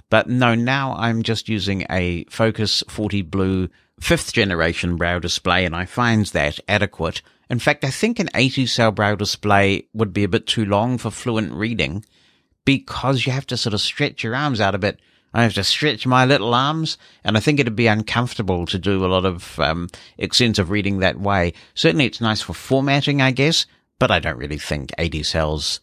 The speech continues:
are necessary for fluent reading. The biggest piece of advice I would offer you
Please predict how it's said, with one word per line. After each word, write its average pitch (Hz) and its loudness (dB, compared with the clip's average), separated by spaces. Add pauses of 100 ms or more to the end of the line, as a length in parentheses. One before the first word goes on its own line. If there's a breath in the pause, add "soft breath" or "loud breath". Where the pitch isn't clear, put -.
are 90 4
necessary 82 0
for 76 -2
fluent 82 -2
reading. 69 -4 (460 soft breath)
The 98 0 (240)
biggest 208 2
piece 165 0
of 143 -2
advice 107 2
I 104 2
would 98 -2
offer 107 -2
you 78 -4